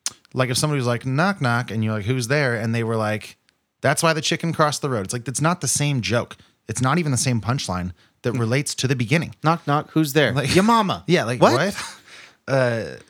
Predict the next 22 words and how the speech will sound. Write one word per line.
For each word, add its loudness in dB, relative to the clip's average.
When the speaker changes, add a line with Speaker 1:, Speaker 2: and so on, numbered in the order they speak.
Speaker 1:
so 0
I -2
don't -6
know, -12
man. -8
It -4
was, -4
it -4
felt -2
inconsistent -4
to -8
me, 0
and -2
it -12
felt -2
like -6
a, -4
like -6
I -4
said, -6
an -8
ego -6